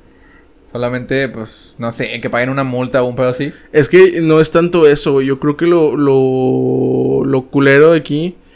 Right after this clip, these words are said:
Speaker 2: es que están utilizando documentos falsos para hacer un trámite.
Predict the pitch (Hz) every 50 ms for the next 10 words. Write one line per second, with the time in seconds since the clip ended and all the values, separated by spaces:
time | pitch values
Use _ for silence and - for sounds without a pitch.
0 | _ _ _ _ - 135 135 135 131 - - 147 143 147 147 147 147 143 139 139
1 | 131 127 127 123 123 120 113 - - - - 147 - - 131 131 160 156 147 151
2 | 139 139 147 147 143 139 135 135 131 131 135 135 - - 139 135 131 - 147 -
3 | - 147 139 139 143 147 139 - - 123 131 131 - 127 120 120 127 127 120 120
4 | 110 110 113 110 - -